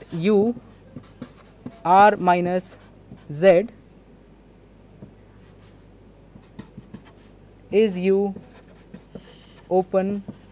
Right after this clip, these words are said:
in R. Now, if you realize this particular set U, uh, R minus Z, then actually we are removing the, uh,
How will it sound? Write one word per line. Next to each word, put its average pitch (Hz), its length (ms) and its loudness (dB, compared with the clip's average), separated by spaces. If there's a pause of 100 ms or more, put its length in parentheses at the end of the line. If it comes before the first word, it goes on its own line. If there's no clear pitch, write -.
(420)
in 175 380 -4 (960)
R. 147 220 2 (2000)
Now, 185 80 0
if 208 160 0
you 285 120 2
realize 247 420 6
this 226 160 -6
particular 226 420 0
set 214 300 -2 (320)
U, 214 420 -2
uh, 180 200 -6
R 180 320 2
minus 190 320 0
Z, 214 340 0 (500)
then 190 140 -2
actually 226 380 0
we 220 180 2
are 220 200 6 (120)
removing 233 520 4
the, 220 380 4 (800)
uh, 170 340 -2